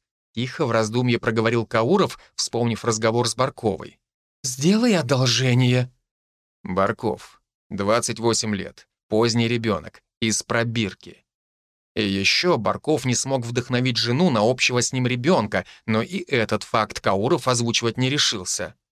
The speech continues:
«Может, я тоже из пробирки?» «Я не в курсе». «Шучу!»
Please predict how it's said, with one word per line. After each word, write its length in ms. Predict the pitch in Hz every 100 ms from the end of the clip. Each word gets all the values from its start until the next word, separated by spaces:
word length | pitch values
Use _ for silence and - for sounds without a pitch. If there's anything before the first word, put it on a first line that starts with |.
| _ _ _ _ _ -
«Может, 440 | 156 147 135 135
я 100 | 156
тоже 320 | 147 226 135 123
из 120 | -
пробирки?» 720 | 147 151 139 117 - 120 113 _ _ _ _ _ _
«Я 300 | - 76 87
не 120 | 113
в 80 | 127
курсе». 540 | - 104 98 - 98 _ _ _ _
«Шучу!» 1120 | - - 214 214 208 - 240 233 226 160 104